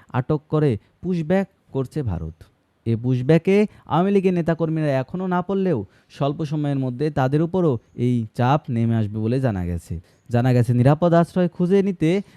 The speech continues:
ভারতের আইন শৃঙ্খলা রক্ষাকারী বাহিনীর সদস্যরা আওয়ামী লীগ নেতাকর্মীদের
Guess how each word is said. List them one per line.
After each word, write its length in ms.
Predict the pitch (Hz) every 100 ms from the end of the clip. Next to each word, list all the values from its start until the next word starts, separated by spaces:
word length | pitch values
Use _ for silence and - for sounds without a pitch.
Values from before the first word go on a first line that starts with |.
| -
ভারতের 520 | 98 110 139 143 175 180 -
আইন 280 | 156 196
শৃঙ্খলা 420 | 202 208 196 185 160
রক্ষাকারী 520 | 147 - 147 143 127
বাহিনীর 320 | 117 123 127
সদস্যরা 680 | - 113 127 - 160 180 208 - -
আওয়ামী 300 | - 160 196
লীগ 180 | 185 175
নেতাকর্মীদের 720 | 151 143 139 143 151 160 196